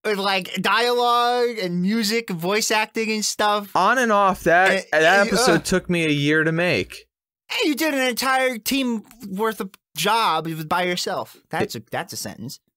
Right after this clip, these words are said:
Speaker 2: Yeah,
Speaker 1: That's
Speaker 2: yes,
Speaker 1: crazy. So,
Speaker 2: yes.
Speaker 1: so, so you listening there, yeah, you, you,
Speaker 2: <laughs>
Speaker 1: yeah, you, you there, sitting down with a coffee, you, yeah, click off this video, watch, watch P-, some Peace Guild, and come back here.
Speaker 2: Yeah, watch it. It's not even that long, man. It's just, like,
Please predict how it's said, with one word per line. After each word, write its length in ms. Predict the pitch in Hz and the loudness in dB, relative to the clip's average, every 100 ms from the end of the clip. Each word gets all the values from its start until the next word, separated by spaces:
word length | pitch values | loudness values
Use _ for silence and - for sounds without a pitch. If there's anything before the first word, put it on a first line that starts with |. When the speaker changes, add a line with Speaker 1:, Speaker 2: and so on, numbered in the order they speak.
| - | -16
Speaker 2:
Yeah, 260 | - 113 139 | -4 0 4
Speaker 1:
That's 100 | 208 | 4
Speaker 2:
yes, 120 | 165 | 4
Speaker 1:
crazy. 300 | 277 233 113 | 2 0 -2
So, 120 | 113 131 | 0 0
Speaker 2:
yes. 160 | - | 0
Speaker 1:
so, 140 | 254 262 | -4 -2
so 160 | - 269 | -2 0
you 260 | 240 330 | 0 0
listening 440 | 254 277 285 233 185 | 0 0 0 -2 -2
there, 140 | 143 | -2
yeah, 260 | 143 254 - | 0 0 0
you, 240 | 175 277 131 | 0 0 2
you, 100 | 196 | 2
Speaker 2:
<laughs> 280 | 269 185 - | 4 2 2
Speaker 1:
yeah, 140 | 233 208 | 2 2
you, 300 | 240 214 120 | 2 0 0
you 220 | 196 277 | 0 0
there, 280 | 208 131 110 | 0 0 -2
sitting 300 | - 262 226 | -2 0 2
down 340 | 226 226 233 | 2 2 0
with 100 | 214 | -4
a 40 | |
coffee, 520 | - 208 226 233 226 _ _ | -2 0 0 -2 -8 _ _
you, 320 | 277 240 117 - _ - | -2 -2 -2 -8 _ -2
yeah, 200 | 208 139 _ _ - | -2 -2 _ _ -6
click 220 | 214 208 | -4 0
off 180 | 226 226 | -2 -2
this 160 | 220 | -6
video, 600 | - 202 202 190 190 185 _ _ _ _ | -2 0 0 0 0 -4 _ _ _ _
watch, 260 | 180 190 - - | -4 -2 -6 -4
watch 300 | 185 185 - | -2 -2 -4
P-, 180 | 202 | -4
some 160 | 175 160 | -2 -4
Peace 220 | 175 165 | -4 -4
Guild, 240 | - 139 123 | -4 -6 -8
and 100 | 117 | -10
come 140 | 123 | -10
back 220 | 110 - | -10 -12
here. 160 | - 95 - _ - | -12 -14 -16 _ -8
Speaker 2:
Yeah, 180 | 151 147 | -2 0
watch 260 | 123 269 - | 2 0 -2
it. 220 | - 190 - - | -4 -6 -6 -2
It's 220 | 208 - | -2 0
not 220 | 311 370 | 0 2
even 220 | 320 196 | 2 2
that 240 | 170 160 135 | 2 2 4
long, 440 | 143 160 156 123 | 2 4 2 2
man. 320 | 120 139 147 | 2 2 0
It's 160 | 151 - | -2 -4
just, 200 | 202 196 | -4 -2
like, 320 | 233 208 - | 0 -2 -4